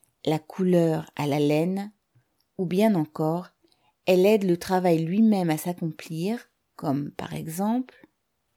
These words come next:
les matières usées dans l'éclairage et le chauffage de l'atelier. La différence entre matières principales et matières auxiliaires se confond dans la fabrication chimique proprement dite,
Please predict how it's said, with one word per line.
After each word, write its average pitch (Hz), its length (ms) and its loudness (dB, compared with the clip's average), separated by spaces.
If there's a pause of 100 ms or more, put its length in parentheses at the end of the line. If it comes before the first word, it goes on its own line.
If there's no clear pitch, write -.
(200)
les 185 140 4
matières 180 440 2
usées 180 600 -4 (240)
dans 165 200 2
l'éclairage 160 760 -2
et 156 60 -2
le 131 120 -2
chauffage 151 520 -4
de 151 80 -2
l'atelier. - 640 -6 (1800)
La 175 140 4
différence 170 680 0
entre 165 220 -2
matières 156 460 0
principales 175 840 2
et 165 40 0
matières 160 480 -2
auxiliaires 165 760 -2 (500)
se - 180 -2
confond 190 600 0
dans 151 120 0
la 147 100 0
fabrication 151 680 -4
chimique 147 460 -2
proprement 151 540 -4
dite, 147 460 -8